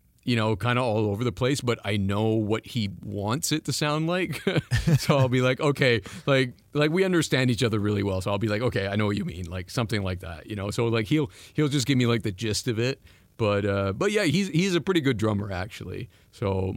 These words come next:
I think he'll just, like, kinda bang out the, the demos quick and, and show me what he wants.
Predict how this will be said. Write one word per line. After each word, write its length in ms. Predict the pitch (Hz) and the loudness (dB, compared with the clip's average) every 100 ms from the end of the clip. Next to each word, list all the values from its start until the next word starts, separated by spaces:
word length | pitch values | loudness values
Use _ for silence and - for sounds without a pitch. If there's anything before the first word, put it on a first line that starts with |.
| - | -4
I 100 | 117 | -2
think 180 | 123 104 | 0 0
he'll 180 | 131 107 | -2 -2
just, 280 | 127 104 117 | -2 -4 -4
like, 200 | 98 - _ _ | -6 -8 _ _
kinda 220 | - 110 | 0 0
bang 280 | 95 98 101 | 0 -2 -2
out 160 | 98 98 | -4 -4
the, 120 | 95 90 - | -6 -8 -10
the 80 | 104 | -8
demos 440 | 95 92 90 90 | -4 -4 -4 -8
quick 420 | - 101 85 - | -6 -6 -6 -10
and, 240 | 92 92 90 | -12 -12 -10
and 160 | 98 | -12
show 200 | 92 95 95 | -8 -8 -6
me 120 | 95 | -8
what 220 | 92 92 - | -8 -10 -12
he 180 | - | -12
wants. 520 | 98 - 104 - - | -10 -12 -14 -14 -14